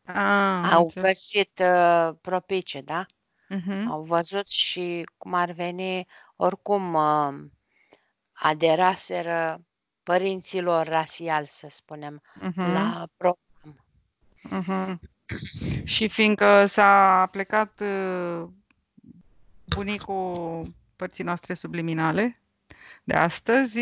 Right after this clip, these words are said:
Speaker 1: și s-a mutat, uh, au venit și niște reprezentanți, da? De acolo, din programul de unde făcea parte.
Speaker 2: De,
Speaker 1: L-a urmat
Speaker 2: de
Speaker 1: pe
Speaker 2: fapt,
Speaker 1: bunic.
Speaker 2: a,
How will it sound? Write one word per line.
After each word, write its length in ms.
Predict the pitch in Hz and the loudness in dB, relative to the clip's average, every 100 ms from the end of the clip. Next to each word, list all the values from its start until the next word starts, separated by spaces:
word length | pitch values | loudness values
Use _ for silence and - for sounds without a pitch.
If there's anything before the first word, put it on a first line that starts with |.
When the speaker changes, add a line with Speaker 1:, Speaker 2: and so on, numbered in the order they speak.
| 233 220 208 196 | 0 0 0 0
Speaker 1:
și 140 | 185 - | -2 -4
s-a 180 | - 185 | 2 2
mutat, 520 | 185 180 233 269 - | 2 0 2 2 0
uh, 240 | 269 262 254 | -2 0 2
au 120 | 247 | 2
venit 240 | 240 254 | 2 -2
și 100 | 262 254 | -2 -2
niște 640 | 247 - - 226 226 220 | -2 -2 0 2 4 2
reprezentanți, 920 | 220 - 233 233 240 233 175 170 - | 0 0 0 2 2 2 2 -2 -8
da? 240 | 170 196 226 | -2 -2 -2
De 120 | 185 | -6
acolo, 400 | 175 190 170 151 _ _ - - - | -6 -4 -4 -6 _ _ -18 -16 -14
din 140 | - 175 | -12 -8
programul 600 | 180 180 185 185 180 180 | -6 0 2 2 0 -2
de 100 | 180 | -2
unde 180 | 180 180 | -2 -4
făcea 300 | 185 196 180 | -6 -2 -2
parte. 280 | 180 160 | -2 -2
Speaker 2:
De, 140 | 190 _ _ _ _ _ _ _ _ - | -4 _ _ _ _ _ _ _ _ -4
Speaker 1:
L-a 120 | 180 | 0
urmat 240 | 185 196 202 | 4 4 6
Speaker 2:
de 60 | |
Speaker 1:
pe 60 | 202 | 4
Speaker 2:
fapt, 100 | 185 | 2
Speaker 1:
bunic. 200 | 196 | 0
Speaker 2:
a, 120 | 180 | -4